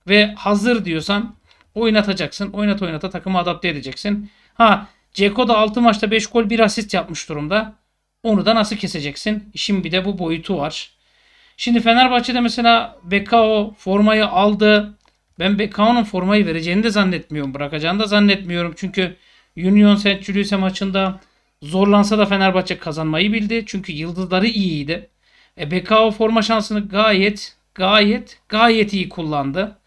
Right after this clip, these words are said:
Maçın gizli kahramanlarından oldu. Hani Çağlar'la birlikte, e, defansı sildi, süpürdü. Şimdi biz bir hataya düşmeyelim. Evet, derbi maçında Çağlar çok kötüydü. Kabul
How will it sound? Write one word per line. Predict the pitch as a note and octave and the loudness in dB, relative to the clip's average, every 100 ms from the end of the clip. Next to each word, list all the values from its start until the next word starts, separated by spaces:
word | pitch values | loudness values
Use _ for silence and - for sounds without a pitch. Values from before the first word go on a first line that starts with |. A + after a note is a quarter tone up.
| _ _ _ _ - | _ _ _ _ -6
Maçın | F3+ A3+ | -2 -2
gizli | G#3 G3+ | 0 0
kahramanlarından | G#3 G3+ G3+ G3 G3 F#3+ G3 G3 | 0 0 2 2 2 0 2 0
oldu. | D#3+ | -2
Hani | D#3+ D#3 | -6 -6
Çağlar'la | - E3+ F3 G3 G3 F#3 | -4 -2 2 2 2 0
birlikte, | F3+ F3+ - F#3 F3+ - _ _ _ _ _ _ | -2 -6 -2 -2 -2 -8 _ _ _ _ _ _
e, | D3 C#3+ C#3+ C#3+ | -10 -8 -6 -8
defansı | E3 F#3 F3+ F3 E3+ | -8 -2 -2 -2 -6
sildi, | - F3+ F3 | -6 -6 -8
süpürdü. | - F3+ F3 D3+ D#3+ E3+ _ _ _ | -10 -8 -6 -4 -6 -8 _ _ _
Şimdi | - F#3+ F3+ | -8 -4 -2
biz | G3 | 0
bir | G#3 | 2
hataya | G3 G#3 A3 A3+ A3 | 2 4 4 2 2
düşmeyelim. | G#3 G#3 F3 C#3+ C3+ _ _ _ _ _ _ _ - | 0 0 0 0 -6 _ _ _ _ _ _ _ -2
Evet, | A3 G#3 G#3 G#3 - | 4 4 4 0 -16
derbi | D#3+ F3 G3 F#3+ | -6 -2 0 0
maçında | F#3 E3 F#3 D#3+ | -2 -2 -6 -6
Çağlar | - D#3+ D3+ C#3 | -6 -4 -4 -6
çok | - D#3+ - | -8 -12 -6
kötüydü. | F#3 G3 G3+ G#3 G#3+ - | -4 -2 0 0 -2 -8
Kabul | - D#3+ G3 | -6 -2 0